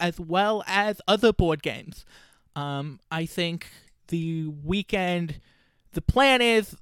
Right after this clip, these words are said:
not, uh, last weekend, as of date of this release, we will have played some Marvel Champions with the new stuff that comes out this weekend. Uh, and then, um, every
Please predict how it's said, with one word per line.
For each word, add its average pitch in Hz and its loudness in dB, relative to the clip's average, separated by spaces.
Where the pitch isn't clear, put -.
not, 202 8
uh, 160 6
last 214 6
weekend, 180 -2
as 160 0
of 156 2
date 165 0
of 151 -8
this 160 2
release, 165 -6
we 170 -2
will 175 -4
have 170 -6
played 185 -4
some 180 -4
Marvel 185 -2
Champions 214 -4
with 165 -2
the 175 -2
new 196 0
stuff - -2
that 170 -2
comes 165 0
out 151 0
this 170 0
weekend. 156 -6
Uh, 147 -2
and 185 4
then, 190 0
um, 165 2
every 226 6